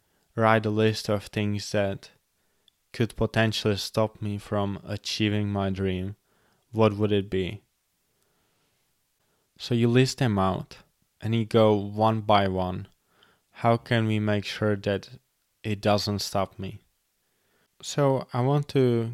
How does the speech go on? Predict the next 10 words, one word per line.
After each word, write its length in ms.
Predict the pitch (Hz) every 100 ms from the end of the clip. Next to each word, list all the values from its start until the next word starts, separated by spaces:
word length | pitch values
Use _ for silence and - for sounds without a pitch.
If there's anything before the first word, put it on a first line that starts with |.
| 117
get 220 | 117 113
a 40 |
little 200 | 117 113
bit 220 | 107 110 104
into 760 | 104 107 - 107 104 101 95 101 _ -
all 200 | 107 110
of 140 | 104
the 140 | 104 104
five 440 | - 107 101 -
pillars 600 | 107 107 120 127 - -